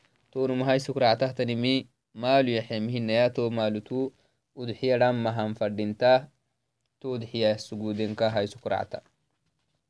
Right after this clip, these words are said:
Ay sukkah ractamaatuhu. To wacdinaaka hinennaha,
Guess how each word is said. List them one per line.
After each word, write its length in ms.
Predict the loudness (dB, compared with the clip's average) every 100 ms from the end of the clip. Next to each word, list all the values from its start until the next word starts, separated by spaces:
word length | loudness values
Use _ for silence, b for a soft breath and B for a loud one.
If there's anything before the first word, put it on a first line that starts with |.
| _
Ay 120 | -6 -6
sukkah 420 | -6 -2 0 2
ractamaatuhu. 760 | 2 2 0 0 -2 -4 -6 -12 _ _ _ _ _ _ _
To 80 | 4
wacdinaaka 540 | 6 6 6 6 4 2
hinennaha, 680 | 2 2 2 4 4 4